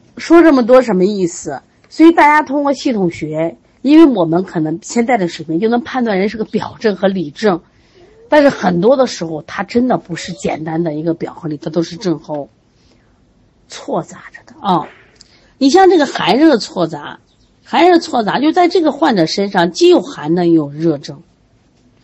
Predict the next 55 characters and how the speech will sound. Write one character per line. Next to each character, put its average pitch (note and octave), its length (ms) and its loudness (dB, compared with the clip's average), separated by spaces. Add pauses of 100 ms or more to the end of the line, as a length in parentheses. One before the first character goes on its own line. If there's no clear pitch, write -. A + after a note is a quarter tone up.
(140)
那 B3+ 80 0
有 D4 220 6
可 C4+ 160 0
能 A3 100 2
是 A3 80 -2
先 C4+ 240 0
有 G3+ 180 4
热 G#3 360 -2
又 G#3 160 0
覆 - 180 -10
盖 D3 160 -6
了 D3+ 100 -14
寒 D#3+ 300 -2
邪； - 380 -10 (920)
有 G3+ 140 2
的 B3+ 100 4
人 C#4 140 4
是 B3+ 100 0
先 C4 240 0
有 G#3 140 0
寒 - 340 -4
又 F#3+ 100 0
覆 F#3 200 -8
盖 D3+ 160 -10
了 D3 100 -12
热 G#3+ 240 2
邪， C#3 360 -12 (360)
还 D#4 160 -2
有 F#4 140 6
的 B3+ 100 2
是 B3+ 140 -2
先 C#4 300 -2
外 D#4 200 2
感 D3+ 200 -8
寒 D3+ 340 -6
症， F3 240 -4
然 F3+ 160 -2
后 G#3+ 160 -6
寒 G#3+ 420 -2
瘀 C#4 140 0
化 G4+ 360 0
里 D#3 280 -4
了， A2+ 220 -14 (880)
化 C4 260 2
热 B3+ 120 4
以 G3 140 4
后 F#3 160 -2
入 G#3 240 -4
里 C3+ 160 -8
了， E2+ 220 -12
表 D3 160 -2
寒 D#3 200 -10
还 F3 140 -4
未 F3+ 220 0
解， - 320 -18